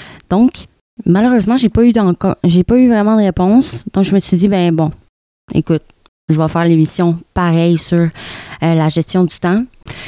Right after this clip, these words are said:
euh, des techniques pour gérer son temps et pouvoir être plus productif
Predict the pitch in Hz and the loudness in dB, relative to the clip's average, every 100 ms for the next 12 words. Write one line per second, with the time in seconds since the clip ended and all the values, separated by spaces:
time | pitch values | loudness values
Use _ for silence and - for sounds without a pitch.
0 | - - 165 151 156 190 - 202 208 - | -10 -2 -2 0 -2 -2 0 2 2 -4
1 | - _ _ _ 220 196 185 190 185 170 | -20 _ _ _ -2 0 0 0 0 0
2 | 185 196 202 _ _ _ 165 196 208 _ | 0 -2 -2 _ _ _ 2 2 0 _
3 | _ - 175 170 170 - _ 202 190 - | _ -6 -2 0 0 -2 _ -2 0 -2
4 | 170 - - - 196 | -4 -6 -6 -2 -2